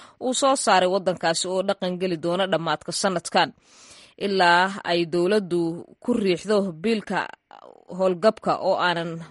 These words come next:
muddo kala caddayn, isla markaasina doodo ay ka socdeen baarlamaanka, ayaa waxaa jirtay in maanta mudaharaadyo waaweyn looga soo horjeesto biilkaasi oo dadku ay u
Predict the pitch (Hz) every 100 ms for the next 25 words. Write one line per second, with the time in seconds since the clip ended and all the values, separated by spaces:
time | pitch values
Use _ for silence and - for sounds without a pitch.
0 | - 180 185 180 226 220 185 _ _ _
1 | - - 196 - 170 208 175 190 190 202
2 | 180 170 - 208 208 - - - - 196
3 | 233 262 233 262 262 190 180 208 180 185
4 | 208 208 160 156 143 190 185 190 220 185
5 | 160 170 180 214 196 202 180 202 214 180
6 | 165 175 170 170 180 196 202 185 175 185
7 | 214 208 180 180 - 180 185 185 165 160
8 | - 170 214 196 180 165 - 143 175 165
9 | 208 - 165 170